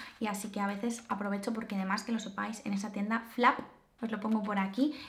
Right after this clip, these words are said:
eh, hacen descuentos profesionales, si a-, ac-, eh, si acreditas que eres profesional, te lo harán. Otro spray, el All Nighter, que además creo que lo he mencionado hablando, eh, precisamente sobre el B seis.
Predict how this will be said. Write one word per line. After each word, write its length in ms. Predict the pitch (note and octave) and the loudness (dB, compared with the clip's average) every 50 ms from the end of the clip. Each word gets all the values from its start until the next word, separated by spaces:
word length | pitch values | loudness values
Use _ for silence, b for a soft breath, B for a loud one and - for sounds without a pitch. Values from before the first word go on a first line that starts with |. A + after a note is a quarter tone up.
| B - | B -6
eh, 180 | A3 G#3 G#3 G3+ | -4 -4 0 0
hacen 220 | G#3 G#3+ - B3 A#3+ | 0 2 2 4 4
descuentos 420 | A3+ A3+ - A3 G#3+ B3+ A#3 - | 2 2 2 -2 -2 -2 -2 -4
profesionales, 960 | - G#3+ G3 - F#3+ F#3+ - - F#3 F#3 F#3+ F#3 F#3 F3+ E3+ E3+ - - - - | -4 -6 -4 -4 -4 -6 -4 -4 -2 0 0 0 0 -2 -4 -6 -8 -10 -12 -14
si 360 | - - - G3+ F#3+ F#3 F#3 | -12 -8 -4 -4 -4 -2 0
a-, 240 | F3+ F#3+ G3 G3 - | 0 0 0 -2 -4
ac-, 260 | G3+ G3 G3 G3 G3 - | -6 -6 -6 -6 -4 -2
eh, 360 | F#3+ G3 F#3+ F#3+ F#3+ G3 G3 | -2 -2 -2 -2 -2 -2 -2
si 140 | - - A#3+ | 2 4 4
acreditas 480 | G3+ G3 G3 G3 - - - G3+ G3 | 4 4 2 0 0 0 -2 -6 -6
que 100 | - - | -4 -4
eres 120 | G3+ G3 G3 | -4 -4 -4
profesional, 600 | - G3 G3 F#3+ G3 G3 F#3+ F#3+ G#3 A3+ C4 C4 | -4 -4 -4 -4 -4 -4 -2 0 2 2 2 2
te 100 | - A3+ | 0 0
lo 100 | G3 F#3+ | 0 0
harán. 280 | F3+ E3+ E3+ F3+ - - - b b b b b b b b b - | 0 0 -2 -4 -6 -10 -14 b b b b b b b b b 2
Otro 260 | C#4 C4+ D4 E4 F4+ | 4 6 6 6 6
spray, 560 | E4 F4 - D4 D#4 D#4+ F4 E4+ D4+ C4 A#3+ - | 4 2 6 12 12 12 12 12 10 6 6 4
el 140 | A3 A#3 A#3+ | 4 6 8
All 200 | B3 B3+ B3+ B3 | 8 8 8 10
Nighter, 440 | B3 B3+ C#4 C#4+ C#4 C4+ A#3+ G#3+ G3 | 10 10 10 10 8 6 4 4 2
que 80 | G#3+ | 2
además 540 | G3+ G3 G3+ G3+ G3+ G#3 G#3+ A3 A#3 A#3 A#3 | 2 4 4 6 6 6 8 8 6 6 4
creo 160 | - A#3 A3+ A3+ | 2 2 2 2
que 80 | A#3 | 4
lo 80 | A#3 A3+ | 4 6
he 40 | A3 | 6
mencionado 440 | A3 A3 A3 A3 G#3+ G#3+ G#3 G#3 | 4 4 2 0 0 2 2 4
hablando, 460 | G#3 G3+ G3+ G3 G3+ G3+ G#3+ G3+ G#3 - - | 4 4 4 2 2 2 0 -4 -4 -6 -2
eh, 440 | G#3 G3 F#3+ F#3 F#3 F#3 F#3 F#3+ F#3+ | 0 0 2 2 2 0 0 -2 -2
precisamente 520 | - G3 G3 G#3 G3+ G#3 G#3 G#3 G#3 G#3+ A3+ | -2 -2 -2 0 0 0 0 0 0 0 -2
sobre 280 | A3 G#3+ G#3+ G3 G3 | -2 -2 -2 -2 -2
el 80 | F#3+ F#3+ | -2 0
B 160 | F#3 G3 G3 | 0 0 0
seis. 400 | G3 - G3 F#3 F3 - - B | 0 0 -2 -2 -2 -2 -6 B